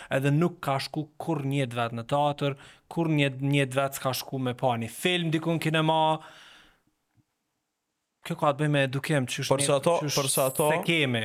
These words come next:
Speaker 2: për që ato e respektoj shumë, ë,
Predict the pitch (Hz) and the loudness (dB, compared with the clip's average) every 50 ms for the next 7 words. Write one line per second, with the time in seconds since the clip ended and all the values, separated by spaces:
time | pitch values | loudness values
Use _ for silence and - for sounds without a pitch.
0 | 110 110 113 127 - 139 - 143 139 - 147 139 135 - 165 156 151 151 151 151 | -2 -4 -6 -8 -6 -2 -2 0 0 2 0 0 2 2 2 2 2 2 2 0
1 | - - 147 139 - - 156 147 147 - - 160 151 147 147 - _ _ _ _ | 0 0 -2 0 2 2 2 2 2 0 0 0 0 0 -2 -6 _ _ _ _
2 | _ _ _ _ _ _ _ _ - 127 | _ _ _ _ _ _ _ _ 0 2